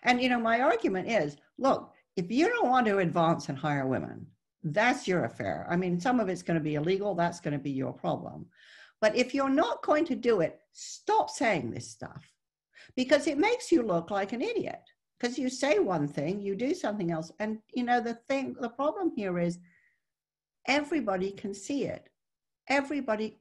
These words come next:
always knows. So if only from a perspective of brand consistency, you kinda g-, need to get your ducks in a line.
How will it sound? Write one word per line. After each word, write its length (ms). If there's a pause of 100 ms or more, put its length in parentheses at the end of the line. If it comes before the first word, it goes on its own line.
(120)
always 920
knows. 760 (1400)
So 760 (200)
if 300
only 480
from 200
a 80
perspective 720 (100)
of 280
brand 440
consistency, 1080 (640)
you 180
kinda 440
g-, 200
need 260
to 60
get 280
your 120
ducks 440
in 120
a 100
line. 360